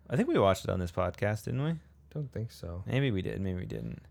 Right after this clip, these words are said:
Speaker 2: We watched Predator and
Speaker 1: Yeah, I suppose.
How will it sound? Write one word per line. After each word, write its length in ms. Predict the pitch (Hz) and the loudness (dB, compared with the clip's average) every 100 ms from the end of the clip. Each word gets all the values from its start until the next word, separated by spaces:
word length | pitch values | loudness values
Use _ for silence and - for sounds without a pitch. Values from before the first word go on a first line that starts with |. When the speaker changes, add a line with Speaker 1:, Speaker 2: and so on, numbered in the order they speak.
| - - - | -20 -12 -4
Speaker 2:
We 80 | 117 | 0
watched 360 | 123 120 - | 0 0 -6
Predator 520 | - 123 117 110 110 107 | -2 0 2 2 2 2
and 380 | 101 98 95 - - - | 0 -2 -4 -6 -12 -10
Speaker 1:
Yeah, 340 | 110 107 104 101 | -2 0 2 2
I 40 | |
suppose. 600 | 101 - 95 90 92 - | -2 -6 -6 -6 -8 -12